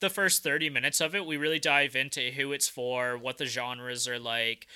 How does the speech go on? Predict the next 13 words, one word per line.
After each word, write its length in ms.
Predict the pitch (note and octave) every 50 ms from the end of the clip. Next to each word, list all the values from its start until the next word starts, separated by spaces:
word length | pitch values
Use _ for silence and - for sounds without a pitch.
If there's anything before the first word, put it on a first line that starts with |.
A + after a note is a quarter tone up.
| - - -
what 120 | - F3+
you're, 140 | G3+ A3 G3
what 240 | F3+ G#3 B3 B3+ A#3
you're 100 | B3 B3
gonna 220 | B3 B3 A#3+ A3+
expect 460 | G#3 - - - - F3 D#3 - -
heading 260 | - - C#3+ C#3+ C3+ C3
into 300 | B2+ B2+ C3 - - B2
the 80 | A#2+
Matrix. 520 | A2+ A2 A2+ A2+ - - F#3+ G#3+ G#3+ - - - - - - - _ -
And 160 | - D3+ D3+
so 140 | D3 - E3+
that's, 340 | E3+ F#3+ G#3+ G3+ - - -